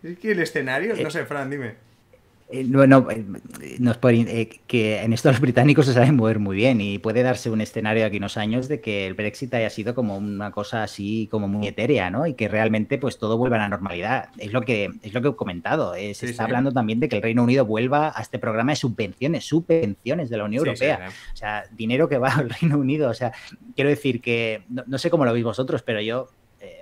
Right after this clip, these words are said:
Speaker 2: a mí me parece que esto poco a poco, no sé, supongo que les interesa a las dos partes al final, ¿no? Pero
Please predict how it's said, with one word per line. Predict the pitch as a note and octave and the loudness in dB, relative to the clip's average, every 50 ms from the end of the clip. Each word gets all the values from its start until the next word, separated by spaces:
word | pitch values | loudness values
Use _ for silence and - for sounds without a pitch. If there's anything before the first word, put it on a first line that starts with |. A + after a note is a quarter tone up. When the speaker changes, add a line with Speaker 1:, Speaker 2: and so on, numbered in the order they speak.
| F#2+ F#2 | -20 -20
Speaker 2:
a | F#2+ G2 | -20 -20
mí | G#2 G2+ | -16 -12
me | A2+ B2 | -10 -6
parece | - B2+ A#2+ A#2 - - C#3+ | -2 -2 -2 -2 -2 -6 -10
que | A#2+ - C3 A#2 | -8 -6 -6 -4
esto | G#2 - - - B2+ A#2+ - _ - - | -6 -6 -6 -6 -6 -6 -6 _ -16 -14
poco | - - - | -8 -4 -4
a | A#2+ - | -4 -2
poco, | B2 A2+ - D#3+ | -4 -4 -2 -2
no | C3+ A#2+ | -2 -2
sé, | - D3 C#3 | -2 -4 -4
supongo | - B2 - A#2+ C#3 | -4 -2 -2 0 0
que | C3 E3 D3 | 2 0 0
les | A#2 A2+ - | 0 -2 -2
interesa | B2+ A2+ - A2 G#2+ A2+ - D3+ | -4 -4 -4 -4 -4 -4 -2 -2
a | |
las | C#3+ B2 A2 | -2 -2 -2
dos | F#2 - | -6 -8
partes | _ A#2 B2+ D3 - - G2 | _ -2 -2 -2 -4 -6 -12
al | G2+ - | -12 -12
final, | - - F2+ G#2+ C3+ C3+ G#2+ | -14 -12 -8 -6 -6 -6 -6
¿no? | G2 A#2 F3 G3 | -6 -6 -8 -8
Pero | - - G2 F#2+ F#2+ G2 G2 | -8 -8 -8 -8 -8 -8 -10